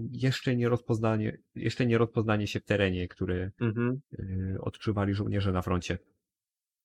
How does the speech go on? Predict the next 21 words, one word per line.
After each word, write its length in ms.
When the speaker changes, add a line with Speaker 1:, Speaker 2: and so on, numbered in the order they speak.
Speaker 1:
Więc, 440
y, 220
ten, 300
ten 180
element 340
losowości 580
nie 100
będzie 260
w 40
jakichś 380
kluczowych 500
momentach, 600
ale 420
ma 480
właśnie 540
idealnie 840
zasymulować 800
takie, 420
taką 200
niepewność 920
i 760